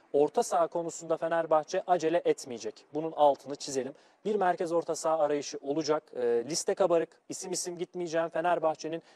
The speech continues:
listesi kalabalık ama, e, bu transferde biraz daha, e, Jose Mourinho ve yönetimin ortak kararı biraz daha frene basıp, e, yola devam etmek konusunda onu da, e, söyleyelim. Fenerbahçe'nin hazır bir takımı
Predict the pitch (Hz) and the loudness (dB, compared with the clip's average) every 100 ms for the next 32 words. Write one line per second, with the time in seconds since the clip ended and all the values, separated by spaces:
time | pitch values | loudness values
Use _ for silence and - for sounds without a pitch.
0 | _ - 165 - 165 175 175 165 160 170 | _ -6 -6 -2 -2 0 0 2 2 -2
1 | _ _ - 190 160 - _ _ - 110 | _ _ 0 2 2 -4 _ _ -12 -10
2 | 139 240 165 - - 120 113 147 180 _ | -8 -8 -6 -6 -4 -4 -2 -4 -6 _
3 | - 180 135 120 127 156 139 117 117 131 | -2 2 2 2 0 0 -4 -6 -8 -6
4 | 156 156 156 156 156 143 127 127 - 127 | -4 -2 -2 -2 -2 -4 0 0 -2 -6
5 | 151 143 123 120 127 127 - 160 - 123 | -4 -4 -8 -12 -2 0 0 -4 -4 -6
6 | 113 110 156 _ - 226 175 147 151 151 | -4 -4 -6 _ -6 0 0 4 4 4
7 | - 147 143 139 143 214 208 _ _ - | 0 -2 -2 0 0 0 -2 _ _ -6
8 | 120 113 113 165 165 143 135 135 120 - | -4 -4 0 2 4 4 4 2 0 -8
9 | 117 - 123 107 117 123 156 _ - 139 | -12 -8 -10 -10 -6 -4 -4 _ -6 -4
10 | 131 156 _ - - - - 165 135 123 | 2 2 _ -12 -8 -8 -6 -6 -4 -4
11 | 147 165 160 156 151 - 160 156 139 151 | -2 -2 0 2 0 0 -10 -4 -4 -2
12 | 175 165 156 - 139 139 - 123 117 | -4 -4 -6 -8 -10 -10 -8 -6 -6